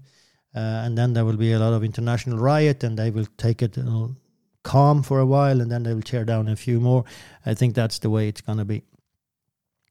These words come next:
Uh, increase in building permits as well. Um, one major issue is Khan al-Ahmar. If you follow this podcast or if you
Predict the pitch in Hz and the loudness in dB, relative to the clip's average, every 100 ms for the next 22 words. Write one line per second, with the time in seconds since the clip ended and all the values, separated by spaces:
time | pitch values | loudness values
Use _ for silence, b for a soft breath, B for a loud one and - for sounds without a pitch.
0 | - 117 113 104 107 - - 131 131 139 | -4 0 0 -2 -6 -8 2 2 4 4
1 | 135 127 117 113 113 - 117 113 110 117 | 4 2 2 2 4 4 4 2 0 -2
2 | - 117 147 170 135 - b b b b | 0 2 4 2 0 -6 b b b b
3 | b - 120 117 117 117 113 113 - _ | b -6 -2 0 2 0 0 -2 -6 _
4 | _ _ _ - 131 160 190 180 151 135 | _ _ _ 0 6 8 6 4 0 -8
5 | 104 _ _ 170 165 131 147 160 156 127 | -18 _ _ -20 -10 2 6 6 6 4
6 | 120 - 123 113 - - 139 139 127 113 | 2 0 0 0 -2 0 2 4 4 2
7 | 113 - 101 101 - - b b b 120 | 0 -2 -4 -8 -16 -20 b b b -4
8 | - 131 151 156 147 131 143 - 135 135 | 0 0 2 4 4 4 2 2 2 2
9 | - 139 131 - 117 113 107 104 85 _ | 0 0 0 0 -2 -2 0 -4 -8 _
10 | _ _ _ 127 - 110 110 110 | _ _ _ -20 -14 -6 -4 -2